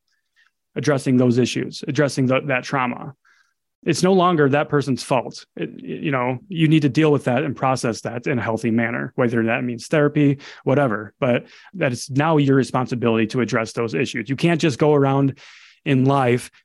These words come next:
blaming other people's because you had a shitty upbringing. Lots of people had a shitty upbringing,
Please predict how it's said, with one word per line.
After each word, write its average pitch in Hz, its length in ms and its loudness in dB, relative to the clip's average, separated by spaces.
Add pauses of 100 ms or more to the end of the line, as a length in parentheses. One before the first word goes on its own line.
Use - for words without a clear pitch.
blaming 131 400 2
other 123 140 0
people's 123 340 -2
because 117 220 -2
you 131 100 4
had 127 160 2
a - 20 -2
shitty 117 380 2
upbringing. 123 440 -6
Lots 147 340 -2
of - 80 -10
people 127 240 -2
had 123 140 0
a 117 40 0
shitty 123 400 2
upbringing, 113 540 -4